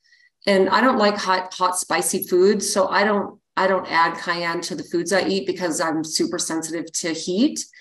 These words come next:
I like a teeny bit of spice, but cayenne pepper is really, really good for your vascular system. It's a vasodilator. It's really good for heart health. And it's also um, here's a really quick story. When I was fourteen,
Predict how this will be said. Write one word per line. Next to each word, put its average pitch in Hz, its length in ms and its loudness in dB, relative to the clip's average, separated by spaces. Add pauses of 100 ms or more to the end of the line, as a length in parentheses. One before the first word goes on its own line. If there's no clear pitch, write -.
(100)
I 202 80 2
like 214 160 2
a - 100 -12
teeny 180 260 0
bit 196 120 2
of 202 80 -2
spice, 214 420 0 (340)
but - 200 -10
cayenne 294 560 4
pepper - 600 -4 (460)
is 190 640 2
really, 220 460 4
really 208 260 2
good 190 200 0
for 180 100 -8
your 160 100 -4
vascular 190 560 0
system. 214 440 -2
It's 180 160 -4
a - 40 -2
vasodilator. 185 1000 2 (500)
It's 190 240 0
really 190 400 2
good 196 200 0
for 175 160 -4
heart 196 480 0
health. 226 380 0 (640)
And 190 520 4
it's - 480 -2
also 196 760 0 (200)
um, 180 260 -2
here's 202 280 -2
a 208 100 -6
really 202 220 2
quick 202 240 -6
story. 190 440 2
When 175 140 0
I 180 80 4
was 202 160 0
fourteen, 202 880 -4